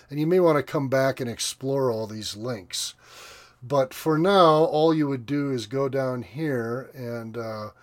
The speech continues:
and, uh, download the Gravity Simulator that costs seven dollars, and leave a tip if you want,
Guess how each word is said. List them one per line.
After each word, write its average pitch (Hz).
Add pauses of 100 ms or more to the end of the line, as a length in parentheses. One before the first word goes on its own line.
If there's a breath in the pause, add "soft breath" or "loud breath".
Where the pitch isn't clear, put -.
(520 loud breath)
and, 110
uh, 104
download 127
the 113
Gravity 127
Simulator 120
that 110
costs 127
seven 123
dollars, 117 (380 loud breath)
and 117
leave 123
a 120
tip 135
if 117
you 113
want, 120